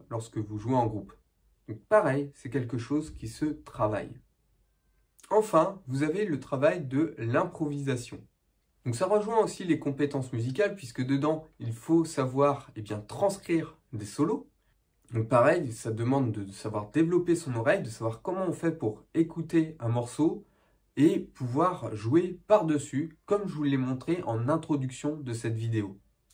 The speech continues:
Pour improviser, en particulier dans le jazz, et c'est ce que je recommande,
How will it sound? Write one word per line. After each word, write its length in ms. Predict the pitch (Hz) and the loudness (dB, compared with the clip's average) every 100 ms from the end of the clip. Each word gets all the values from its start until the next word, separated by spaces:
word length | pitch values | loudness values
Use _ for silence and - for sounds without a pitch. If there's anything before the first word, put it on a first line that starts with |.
| _ _ 127 | _ _ -8
Pour 160 | 214 226 | 4 6
improviser, 840 | 208 202 180 170 160 170 160 - - | 6 4 2 2 6 8 6 2 -8
en 80 | |
particulier 600 | 107 135 - 139 160 151 | -2 -2 -4 -10 -4 -2
dans 160 | 151 151 | 2 4
le 160 | 151 139 | 4 4
jazz, 380 | 151 147 110 107 | 6 6 6 -6
et 80 | 110 | -8
c'est 160 | 107 | -8
ce 80 | 107 | -8
que 180 | - 107 | -6 -4
je 140 | 107 | -4
recommande, 800 | 101 127 160 180 170 165 135 104 | -4 0 0 2 2 2 2 -2